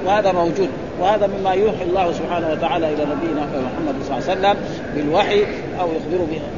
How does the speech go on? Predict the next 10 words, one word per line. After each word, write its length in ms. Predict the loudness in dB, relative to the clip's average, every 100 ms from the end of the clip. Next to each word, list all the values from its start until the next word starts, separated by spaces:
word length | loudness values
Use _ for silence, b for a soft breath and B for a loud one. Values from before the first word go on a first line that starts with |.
| -2
بغير 160 | -2 0 2
ذلك. 260 | 4 4 0 -4 -6 -2
وجاء 340 | 0 4 6 6
في 120 | 2 -2 -2 -4 -4 -4
مثل 300 | -2 0 2
ذلك 180 | 2 0
ما 80 | -2
يشبه 400 | -2 -2 0 2
ذلك 360 | 2 2 0 0 -2 -6 -6
الصلاة، 400 | -2 2 4 2